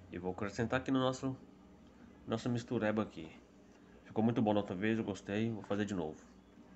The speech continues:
Ah, tá um tempinho frio aqui, mas dá nada não. Sorvete é sempre bom,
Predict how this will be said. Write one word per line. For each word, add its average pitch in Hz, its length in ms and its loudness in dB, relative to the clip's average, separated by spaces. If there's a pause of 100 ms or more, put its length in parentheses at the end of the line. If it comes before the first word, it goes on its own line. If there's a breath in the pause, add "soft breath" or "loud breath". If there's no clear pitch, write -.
(760 loud breath)
Ah, 85 400 -4
tá - 80 -2
um 101 60 0
tempinho 101 320 0
frio 110 320 2
aqui, 113 340 0 (140)
mas 110 420 -4 (1040)
dá 101 100 4
nada 104 240 4
não. 78 200 -4 (1080 loud breath)
Sorvete 101 440 -4
é - 20 -4
sempre 101 300 -4
bom, 85 180 -2